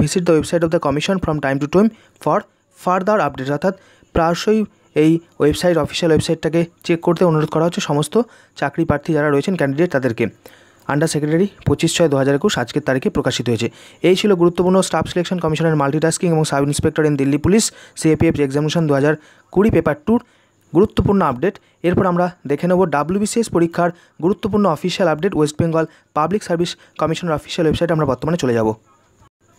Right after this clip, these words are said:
দেখুন বন্ধুরা, এই হচ্ছে পাবলিক সার্ভিস কমিশন ওয়েস্ট বেঙ্গলের অফিসিয়াল ওয়েবসাইট। এখানে হোয়াটস নিউ সেকশনে প্রথমেই এক নম্বর আপডেট রয়েছে, ইম্পর্টেন্ট অ্যানাউন্সমেন্ট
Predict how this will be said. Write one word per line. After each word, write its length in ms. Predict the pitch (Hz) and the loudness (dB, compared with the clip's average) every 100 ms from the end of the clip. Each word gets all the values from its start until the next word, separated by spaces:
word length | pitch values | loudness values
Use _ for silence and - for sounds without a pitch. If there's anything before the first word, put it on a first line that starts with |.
| _ _ _ _ _ 143 | _ _ _ _ _ -2
দেখুন 220 | 156 202 208 | 0 2 4
বন্ধুরা, 280 | 175 151 151 - 156 | 4 2 2 0 0
এই 60 | 170 | 0
হচ্ছে 200 | 175 196 190 - - 147 | 0 0 0 -4 -6 -2
পাবলিক 240 | 151 180 | 0 -2
সার্ভিস 220 | - 185 - | -2 -4 -2
কমিশন 260 | 165 170 175 | -2 0 2
ওয়েস্ট 180 | 160 - | 2 2
বেঙ্গলের 280 | 175 175 151 | 2 2 2
অফিসিয়াল 260 | 139 165 170 | -2 -2 0
ওয়েবসাইট। 300 | 156 - 185 - - - | 0 0 -2 -2 -18 -6
এখানে 180 | 143 170 160 | -2 2 2
হোয়াটস 240 | 151 170 - | 0 -2 -2
নিউ 120 | 175 175 | -2 0
সেকশনে 320 | 170 156 180 175 | -2 0 2 2
প্রথমেই 320 | 151 180 185 165 | 2 2 2 2
এক 60 | 139 160 | 0 -2
নম্বর 220 | 160 160 139 | 0 0 0
আপডেট 220 | 135 151 | 0 0
রয়েছে, 220 | 147 139 202 - - - 160 | 0 0 -2 -4 -18 -4 0
ইম্পর্টেন্ট 460 | 170 170 180 202 190 | 2 2 0 -2 -4
অ্যানাউন্সমেন্ট 560 | 139 147 165 175 185 190 | -4 -2 -2 -2 0 0